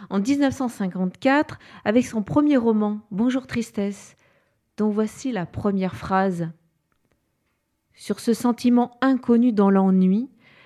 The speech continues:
la douceur m'obsède. J'hésite à apposer le nom, le beau nom grave de tristesse. »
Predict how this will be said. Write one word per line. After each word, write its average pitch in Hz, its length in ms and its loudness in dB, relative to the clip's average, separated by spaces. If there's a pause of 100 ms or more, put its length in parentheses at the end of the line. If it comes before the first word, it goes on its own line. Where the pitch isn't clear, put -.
la 196 240 4
douceur 220 340 2
m'obsède. 190 760 0 (680)
J'hésite 226 500 0
à 180 140 2
apposer 202 400 0
le 185 160 4
nom, 170 320 2 (340)
le 180 180 2
beau 180 200 2
nom 190 160 4
grave 180 340 -6
de 165 120 -8
tristesse. » - 840 -12